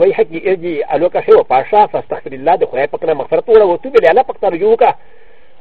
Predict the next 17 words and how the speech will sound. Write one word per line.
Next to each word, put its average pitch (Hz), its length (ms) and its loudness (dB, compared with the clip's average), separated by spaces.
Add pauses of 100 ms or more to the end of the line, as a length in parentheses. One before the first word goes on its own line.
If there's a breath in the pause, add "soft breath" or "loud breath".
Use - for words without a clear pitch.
(120)
ځان 254 160 6
سره 233 120 6
خپله 214 180 4
اتباع 185 280 4
وبوسه 202 320 4
که 320 120 -4
نه، 269 140 -2 (640)
فکر 208 140 -2
در 180 200 4
صحیح 160 200 0
نه 180 100 4
دی 202 180 0
که 262 100 2
نه، 269 140 4
ویلې 202 180 4
که 320 100 -4
نه، 311 140 -4